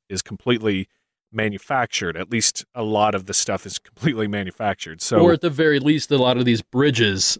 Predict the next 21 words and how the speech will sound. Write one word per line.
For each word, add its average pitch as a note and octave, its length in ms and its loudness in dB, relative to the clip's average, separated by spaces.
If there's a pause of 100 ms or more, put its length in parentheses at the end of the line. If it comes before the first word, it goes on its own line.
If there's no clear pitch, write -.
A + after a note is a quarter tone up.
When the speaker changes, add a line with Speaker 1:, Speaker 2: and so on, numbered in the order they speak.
Speaker 2:
are G2+ 180 2
manufactured. F2+ 840 -2
Like, G2+ 340 0
from - 220 0
Speaker 1:
Mm-hmm. F#2+ 60 -6
Speaker 2:
point C3+ 220 4
A A#2+ 100 2
to A2 80 0
point A2+ 300 0
B, A#2 280 4
like, G#2 240 0
well, D#3 200 -2
let's G3 180 2
just E3 180 2
fudge C#3+ 320 0
the B2+ 100 -8
truth D3+ 320 2
here A#2+ 140 2
a A2+ 60 4
little G#2 220 0
bit. G2 280 0